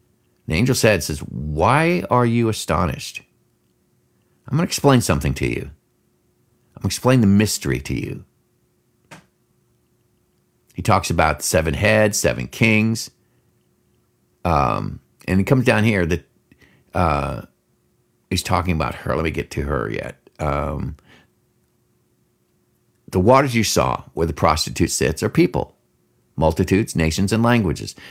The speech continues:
The beast and the ten horns you saw, horns you saw will hate the prostitute." All right, the very system that the prostitute is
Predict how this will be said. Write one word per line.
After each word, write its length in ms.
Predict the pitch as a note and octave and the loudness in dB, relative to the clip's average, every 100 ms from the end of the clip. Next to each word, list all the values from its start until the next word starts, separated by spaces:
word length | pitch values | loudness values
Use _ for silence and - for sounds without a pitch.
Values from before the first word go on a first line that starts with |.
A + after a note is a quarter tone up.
| - | -6
The 80 | D#2+ | -2
beast 320 | D2+ G#2 - | 2 2 2
and 60 | G#2 | 0
the 60 | |
ten 200 | - G#2 | 2 4
horns 200 | A2 B2+ | 4 2
you 60 | A2+ | 0
saw, 420 | - C#2 D#2 F#2+ _ | 0 2 2 -2 _
horns 360 | - A2+ A#2 G2 | -2 2 2 2
you 80 | D2+ | -2
saw 380 | - A1+ D#2+ - _ _ | 0 0 0 -6 _ _
will 120 | - D#2 | -6 0
hate 320 | G2+ D#3 - | 2 2 2
the 60 | |
prostitute." 640 | - D#2+ C2 - - - - - - - | 0 0 0 -4 -6 -6 -8 -16 -6 2
All 80 | |
right, 180 | G#2 - - | 2 2 2
the 100 | G2+ | 2
very 380 | F2 C#3+ B3+ | 6 6 4
system 720 | A#3+ - F#3 - - C2+ - - _ _ _ _ _ _ _ _ - | 2 2 2 2 0 0 -2 -14 _ _ _ _ _ _ _ _ -4
that 160 | F#2+ | -2
the 60 | G2 | -2
prostitute 960 | - B2 C3 C3+ - - A2+ G2+ G2 - _ _ _ _ _ _ - | -2 0 0 -2 -6 2 4 4 2 -8 _ _ _ _ _ _ 2
is 540 | G2 F2 E2+ E2 | 4 4 2 -2